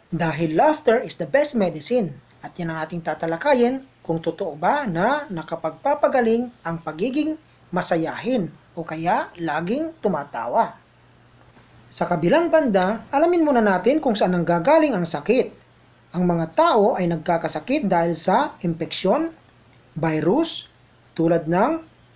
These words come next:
pulmonya, T B, sakit sa bato, U T I,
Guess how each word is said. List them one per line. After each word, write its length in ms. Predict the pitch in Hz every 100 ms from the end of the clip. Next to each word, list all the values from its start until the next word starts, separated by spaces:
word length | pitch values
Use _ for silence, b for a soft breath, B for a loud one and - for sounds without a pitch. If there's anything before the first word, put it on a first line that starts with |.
| _ _ _ -
pulmonya, 720 | 160 160 151 156 175 285 - _ _ _ _ _ -
T 160 | 302
B, 320 | 214 220 269 277 _ _ _ _ _
sakit 400 | - 165 - 180
sa 160 | - 156
bato, 480 | 156 180 233 294 - _ _ _ _ _
U 180 | 165 170 165
T 160 | 175
I, 400 | 170 190 269 294